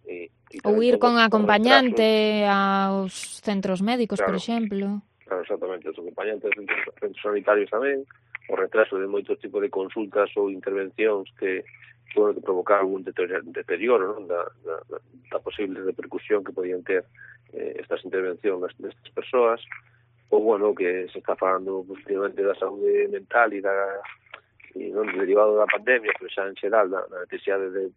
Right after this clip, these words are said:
Speaker 1: de, de prestar atención a este asunto, pois, eh, as persoas con discapacidade ou con necesidade, con dificultade cognitiva e demais, pois, claro, non ter esa interacción social que antes tiñan,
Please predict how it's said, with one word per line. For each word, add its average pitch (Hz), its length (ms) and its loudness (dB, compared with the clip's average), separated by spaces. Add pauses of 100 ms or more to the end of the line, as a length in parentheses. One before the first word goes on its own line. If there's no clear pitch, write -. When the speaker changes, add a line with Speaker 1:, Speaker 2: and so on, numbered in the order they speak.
Speaker 1:
de, 92 240 -14
de - 240 -18
prestar 101 280 2
atención 98 500 -2
a 95 80 -6
este - 180 -2
asunto, 113 380 -4 (680)
pois, 101 160 6 (160)
eh, 87 240 -2 (400)
as - 80 -12
persoas 98 240 -2
con 95 160 -6
discapacidade 98 1120 2
ou 95 100 -6
con 95 220 -12
necesidade, 98 480 0 (400)
con 101 180 -8
dificultade 110 460 2
cognitiva 117 720 2
e 113 60 -2
demais, 131 400 2
pois, - 160 -8
claro, 101 320 2
non 110 160 -4
ter 117 240 2 (880)
esa 110 160 -4
interacción 104 500 0
social 107 460 0
que 107 100 -2
antes 101 240 -8
tiñan, 110 320 -4